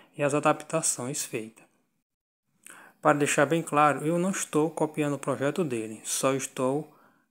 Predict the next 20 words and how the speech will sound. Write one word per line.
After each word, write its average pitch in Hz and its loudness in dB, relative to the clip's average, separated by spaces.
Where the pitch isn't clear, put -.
usando 120 0
o 110 -8
projeto 120 -4
dele 131 0
para 127 0
mostrar 120 -4
para 139 2
vocês 147 -2
que, 123 -6
por - -16
coincidência 147 0
ou 185 2
não, 160 4
tivemos 139 0
ideias 127 -2
parecidas 160 0
para 147 -2
construir 151 -4
o 120 -8
carrinho. 139 0